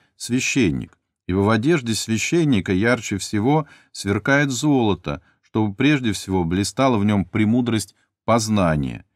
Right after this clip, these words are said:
С ним сочетается голубая шерсть,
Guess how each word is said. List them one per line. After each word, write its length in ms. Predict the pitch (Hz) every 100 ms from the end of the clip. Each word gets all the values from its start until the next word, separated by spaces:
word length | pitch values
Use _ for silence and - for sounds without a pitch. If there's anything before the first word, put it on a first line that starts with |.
| _ _ -
С 140 | -
ним 240 | 151 175
сочетается 680 | 160 104 95 104 147 143 -
голубая 520 | 113 123 131 143 139
шерсть, 680 | 131 - 104 92 87 - -